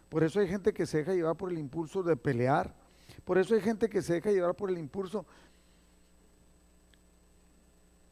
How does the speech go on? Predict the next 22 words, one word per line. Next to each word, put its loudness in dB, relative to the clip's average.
hasta 2
por -2
la 2
comida, 4
¿no? 0
Además, 2
ya 6
nos 2
llenamos, 4
pero 4
seguimos -2
comiendo, -4
o -6
sea, 2
es 2
también 2
parte 0
del 2
deseo 0
de 6
la 6
carne. 0